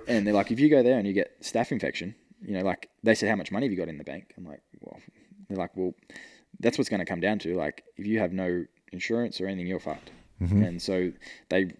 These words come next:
Speaker 1: wrote letters saying, "You're not leaving the country. Like, we're not letting you leave to go to America at all."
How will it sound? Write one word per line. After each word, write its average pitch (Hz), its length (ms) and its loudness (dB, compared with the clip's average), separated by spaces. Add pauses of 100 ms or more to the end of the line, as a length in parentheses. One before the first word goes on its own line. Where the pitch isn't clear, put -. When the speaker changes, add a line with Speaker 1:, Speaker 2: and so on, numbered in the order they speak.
(340)
Speaker 1:
wrote - 140 -6
letters 95 340 0
saying, 85 420 -6
"You're 95 140 -2
not 101 140 -4
leaving 95 200 2
the 80 60 -6
country. 82 380 -8 (440)
Like, 85 140 -8
we're 95 100 0
not 92 160 -4
letting 92 220 0
you 87 160 -6
leave 85 260 -4 (300)
to 92 80 -6
go 90 100 0
to 85 60 -4
America 76 320 -8
at 73 60 -6
all." 82 180 -6